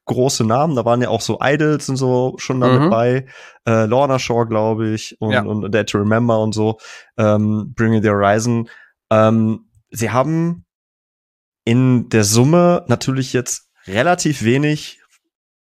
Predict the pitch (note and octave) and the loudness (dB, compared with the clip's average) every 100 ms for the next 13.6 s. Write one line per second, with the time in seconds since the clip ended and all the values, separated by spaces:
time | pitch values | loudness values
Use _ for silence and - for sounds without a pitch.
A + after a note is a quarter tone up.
0 | _ - A2 A2 A2+ C3+ D3+ D#3 D3 C#3+ | _ -6 -4 0 0 0 -2 -2 -2 -2
1 | D#3+ F#3+ - A2+ A2+ A#2+ A2+ A2+ G#2+ - | -2 -2 -2 0 0 -2 -4 -2 -2 -2
2 | G2+ A#2+ - C3+ A2+ G#3+ F#3 A#2+ A#2 B2+ | -2 -2 0 2 4 2 0 -2 0 2
3 | B2+ A#2+ A#2 A#2 A#2 A#2 - - - _ | 0 0 0 2 2 0 -8 -20 -20 _
4 | _ - A2 G#2+ G#2+ G#2+ G#2+ - _ G2+ | _ -4 0 2 2 0 -2 -8 _ -6
5 | G#2+ - A2 G#2+ A2+ A2 A2 A#2+ A2+ G#2+ | -6 -4 -2 0 0 0 0 2 0 0
6 | G#2+ G#2 G#2+ G#2 G2 G#2+ G2+ - A2+ A2+ | -4 -6 -4 -4 -4 -6 -6 -4 -4 -4
7 | A#2+ A#2 G#2+ G#2 A#2 A2+ - A2+ A2 A2 | -4 -4 -2 -2 0 0 -2 -2 0 0
8 | G#2+ G#2 A#2 G#2 - _ - F2 A2 A2 | 0 -2 -4 -6 -10 _ -16 -6 -4 -2
9 | A2 G2+ - A2 A2 G#2+ G#2 A2 A2+ A2+ | -4 -2 -2 0 0 0 0 0 0 0
10 | G#2+ A2 - G#2 G#2 G2+ - G2+ A2 - | 2 0 0 -2 0 -2 -4 -4 -2 0
11 | A2 - G#2 G2+ - _ _ _ _ G#2+ | -2 -4 -4 -4 -8 _ _ _ _ -8
12 | B2 A2 G2 G2+ A2+ A#2 A2 G#2 G#2 G2+ | 0 0 0 0 -2 0 -2 0 0 0
13 | A#2 B2 - A2+ A#2 | 0 0 2 0 0